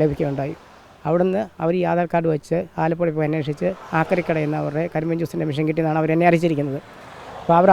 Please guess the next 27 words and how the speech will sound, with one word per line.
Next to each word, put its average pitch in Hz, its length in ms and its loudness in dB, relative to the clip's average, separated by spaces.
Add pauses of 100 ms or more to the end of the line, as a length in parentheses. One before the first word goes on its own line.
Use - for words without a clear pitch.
ആധാർ 185 280 6
കാർഡ് 180 180 6
എനിക്ക് 175 240 2
WhatsApp-ൽ 165 340 2
മെസ്സേജ് 160 220 0
ചെയ്തത് 151 200 -2 (100)
ഞാൻ 165 240 -2
റാന്നി 160 200 0
പോലീസ് 151 240 -4
സ്റ്റേഷനിൽ - 240 -6 (380)
ഹാജരാക്കിയത്. 151 540 4 (340)
അതിൽ 165 120 0 (120)
നിന്നും 208 220 -2
പോലും 202 180 -2 (100)
അവർക്ക് 180 240 0 (140)
നമ്മുടെ 175 260 2
ഭാഗത്തോട്ട് 170 380 0
യാതൊരുവിധ 160 340 0 (100)
ന്യായമായിട്ടുള്ള 151 540 -4
ആ 160 60 -6 (180)
ഇതും 151 160 -4
കിട്ടിയിട്ടില്ല. 143 440 -6 (640)
ആക്രിക്കടയിൽ 151 460 0
പോയി 143 220 0
അവരുടെ 147 260 -2
മെഷീൻ 143 220 -4
അവർ 143 120 -4